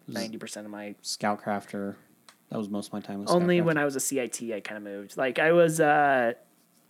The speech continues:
Speaker 2: basket weaving, or, like, uh, scout, not Scoutcraft, handicraft.
Speaker 1: Yeah, I
Speaker 2: My
Speaker 1: was
Speaker 2: C I T.
Speaker 1: And in C I T, I was at Scoutcraft, and in one week I was, uh, canoeing.
Speaker 2: Never did the cool ones. Handicraft was okay.
Speaker 1: Yeah, and then I did
Speaker 2: Anyways, we worked at Scout Camp when
Speaker 1: Yep.
Speaker 2: we were seventeen, and that was fun.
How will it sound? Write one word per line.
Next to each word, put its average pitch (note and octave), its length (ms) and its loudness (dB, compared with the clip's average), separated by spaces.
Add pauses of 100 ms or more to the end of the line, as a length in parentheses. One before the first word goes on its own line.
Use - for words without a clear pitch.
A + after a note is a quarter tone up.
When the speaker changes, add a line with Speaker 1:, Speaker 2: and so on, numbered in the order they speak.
(340)
Speaker 2:
basket C3+ 360 0
weaving, A2+ 320 -6
or, C3 120 0
like, A2+ 320 -4
uh, - 160 -10
scout, - 400 -4
not - 180 -6
Scoutcraft, - 380 -12
handicraft. A#2 680 -6
Speaker 1:
Yeah, F3+ 120 -12 (100)
I - 60 -10
Speaker 2:
My A2+ 60 -4
Speaker 1:
was G2+ 140 -4
Speaker 2:
C G2+ 80 -4
I F2 40 -8
T. G#2+ 280 -14 (260)
Speaker 1:
And A2+ 100 0
in A2+ 40 0
C A#2+ 180 2
I A2 40 4
T, A2+ 180 0
I G#2+ 60 2
was G#2 140 0
at G#2 80 -6
Scoutcraft, G#2 560 -4
and G#2 100 -2
in G2+ 80 -2
one G2+ 140 -4
week G2+ 180 -6
I G2+ 40 -6
was, G2 140 -6
uh, G2 220 -4 (160)
canoeing. G2+ 340 -6 (1200)
Speaker 2:
Never C3 200 -4
did C3+ 160 -2
the D#3 60 -14
cool C#3 220 0
ones. A2+ 380 -4 (380)
Handicraft D3 400 -6
was - 180 -18
okay. - 220 -16 (580)
Speaker 1:
Yeah, F#3 80 -12 (180)
and B2 100 0
then A2 80 2
I A2 40 2
did G#2+ 60 4
Speaker 2:
Anyways, F#3 320 8
we F3 60 8
worked F3+ 240 6
at D#3+ 80 2
Scout B2+ 260 2
Camp B2 260 -6
when C3 60 0
Speaker 1:
Yep. B2+ 100 6
Speaker 2:
we B2+ 40 -2
were C#3 40 -4
seventeen, D3 460 -2
and F3 140 2
that F#3 60 6
was G3 200 4
fun. F3 280 2